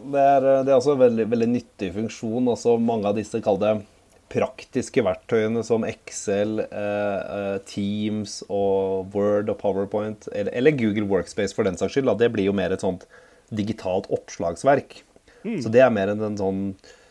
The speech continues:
Speaker 1: eh, videoleksjoner, eh, ned på hvordan, eh, konvertere tekst i kolonner i Excel, eller hvordan sette inn en slicer i en pivottabell.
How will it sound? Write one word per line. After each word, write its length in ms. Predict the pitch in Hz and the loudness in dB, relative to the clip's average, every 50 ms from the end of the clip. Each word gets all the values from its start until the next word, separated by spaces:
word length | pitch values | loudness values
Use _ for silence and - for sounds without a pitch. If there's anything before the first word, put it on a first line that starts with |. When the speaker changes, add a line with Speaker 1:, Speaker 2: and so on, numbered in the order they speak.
| _ _ _ _ _ - | _ _ _ _ _ -8
Speaker 1:
eh, 640 | 101 95 95 95 85 73 73 80 - 82 90 87 82 104 110 107 | -6 -4 -4 -2 -2 -2 -2 -2 -2 -4 -6 -6 -8 -8 -6 -4
videoleksjoner, 1080 | 107 98 95 92 104 101 101 95 - - - 110 101 95 98 101 101 101 101 101 101 | -2 -2 -2 -2 -2 -2 -2 -2 -4 -6 -6 -4 -2 -2 0 0 2 2 2 2 2
eh, 520 | 101 104 104 101 101 104 104 104 104 101 101 | 4 4 4 4 2 0 -2 -4 -6 -8 -8
ned 460 | 98 78 92 104 101 95 87 87 87 - | -8 -8 -6 -4 -4 -4 -4 -6 -8 -6
på 260 | - 107 104 107 104 92 - _ _ _ _ _ _ _ _ 107 - | -2 0 2 2 2 0 -4 _ _ _ _ _ _ _ _ -10 -6
hvordan, 480 | 110 104 95 95 104 104 101 104 107 104 107 101 101 | -4 -4 -2 0 0 2 2 0 0 0 0 0 -2
eh, 60 | 98 | -2
konvertere 720 | - - 110 104 101 101 98 - - 98 85 82 90 98 - | -4 -8 -6 -4 -4 -4 -4 -4 -4 -4 -2 -2 -4 -6 -8
tekst 380 | - 107 - - - - - 113 | -10 -16 -16 -16 -14 -10 -10 -10
i 20 | |
kolonner 560 | - - - 113 113 104 95 82 80 82 87 | -8 -4 -2 -2 -2 -2 -2 -4 -6 -6 -4
i 60 | 101 104 | -4 -6
Excel, 320 | - - - 107 101 98 | -6 -6 -6 -4 -2 -2
eller 160 | 98 92 98 95 | -2 -2 -2 -4
hvordan 360 | 92 90 85 85 95 95 95 | -6 -6 -6 -4 -4 -4 -4
sette 240 | - - 95 - - 90 | -6 -8 -8 -8 -8 -8
inn 80 | 85 90 | -8 -6
en 80 | 95 95 | -8 -8
slicer 920 | - - - - - 104 95 90 85 87 80 - - - - 113 107 101 | -8 -10 -10 -8 -6 -4 -4 -4 -4 -6 -6 -8 -10 -8 -6 -6 -6 -6
i 180 | - 98 95 92 | -4 -6 -6 -6
en 160 | 92 98 95 | -6 -8 -8
pivottabell. 600 | - 117 104 98 90 - - 98 104 120 120 | -8 -6 -4 -4 -4 -4 -4 -2 0 0 -2